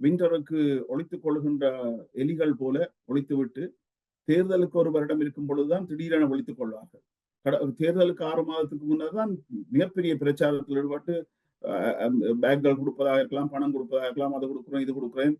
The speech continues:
ஓடி திரிந்து மக்களோடு நின்று போராட்டத்தில் கையாட்டி, போராட்டம் செய்து, இப்படித்தான் அங்கே நடக்கிறது எப்போதுமே. சிங்கள பகுதியிலும் அதே நிலைமை தான், அங்கும் அப்படித்தான், மலையகத்திலும் அதே நிலைமை தான். மலையக மக்கள் படும் பாடு சொல்லி மிக கோரமான,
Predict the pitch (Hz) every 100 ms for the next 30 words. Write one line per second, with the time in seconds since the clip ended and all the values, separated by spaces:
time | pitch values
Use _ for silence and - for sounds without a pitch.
0 | _ _ _ - 104 123 147 139 143 135
1 | 135 139 151 151 143 _ _ - 131 135
2 | 143 139 135 135 135 143 139 131 123 120
3 | 127 127 135 135 127 120 143 - 117 113
4 | 131 135 127 127 127 120 123 151 _ _
5 | _ - 120 156 151 170 165 143 139 123
6 | 123 - 113 113 113 135 107 104 - _
7 | _ _ _ 160 180 180 185 175 175 180
8 | 165 151 139 127 117 - _ 135 143 151
9 | 143 113 117 135 156 165 180 262 170 160
10 | 139 131 117 110 - _ - 135 165 175
11 | 156 151 160 156 147 151 143 147 185 185
12 | - _ _ _ - 143 190 175 127 _
13 | _ _ _ - _ _ _ _ _ _
14 | _ _ _ _ _ _ _ - 127 214
15 | 180 165 131 117